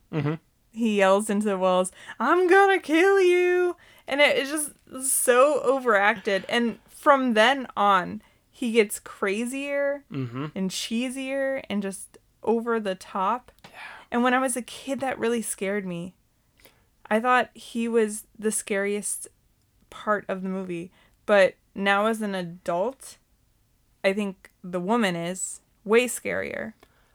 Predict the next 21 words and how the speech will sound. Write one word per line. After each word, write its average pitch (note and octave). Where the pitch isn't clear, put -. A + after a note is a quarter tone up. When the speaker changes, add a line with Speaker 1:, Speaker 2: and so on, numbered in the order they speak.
Speaker 1:
I D3
think F#3
his C#3
appearance B2+
and A2+
his A2+
demeanor G2+
helps -
with -
that. -
He B2
has A#2
Speaker 2:
Yeah. F3+
Speaker 1:
this F3+
very A#2+
monotone C3
tone B2+
when C#3
he C#3
talks. A2+
He G#2